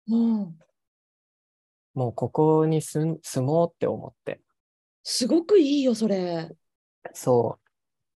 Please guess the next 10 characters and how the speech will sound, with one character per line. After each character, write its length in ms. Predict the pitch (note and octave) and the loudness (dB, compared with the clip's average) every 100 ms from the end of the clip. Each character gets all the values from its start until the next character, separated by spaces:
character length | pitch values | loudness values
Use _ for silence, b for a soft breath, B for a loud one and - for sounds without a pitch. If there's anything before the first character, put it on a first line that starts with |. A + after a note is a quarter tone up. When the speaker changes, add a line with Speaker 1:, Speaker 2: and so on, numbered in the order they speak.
| _ _ _ - | _ _ _ -4
Speaker 2:
う。 40 | |
で 120 | C3+ C3+ | 0 2
さ、 480 | - - A2+ - - | 4 4 4 0 -8
Speaker 1:
う 40 | B3 | -14
ん。 40 | _ _ _ _ _ _ _ _ _ _ _ | _ _ _ _ _ _ _ _ _ _ _
Speaker 2:
柿 260 | - - G3+ | -12 0 4
沼 260 | A#3 A#3+ | 4 4
先 240 | A#3+ A#3+ A#3 | 2 0 0
生 280 | A#3 A#3 | 2 2
さ、 460 | - - B2+ A2+ - | 2 0 0 0 -8